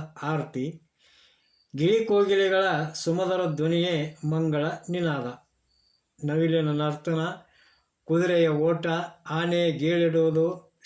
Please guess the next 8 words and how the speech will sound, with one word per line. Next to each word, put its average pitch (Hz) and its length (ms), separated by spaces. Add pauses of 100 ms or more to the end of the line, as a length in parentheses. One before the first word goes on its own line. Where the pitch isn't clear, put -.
ಸಿಂಹದ 165 380
ಗರ್ಜನೆ, 156 800
ಎಲ್ಲೆಲ್ಲೂ 175 580
ಸಂಭ್ರಮವೇ 160 760
ಸಂಭ್ರಮ. 160 420 (1160)
ಅಗಣಿತ 208 420 (380)
ಜೀವರಾಶಿಗಳೇ 185 1300 (100)
ಆಮಂತ್ರಿತ, 175 560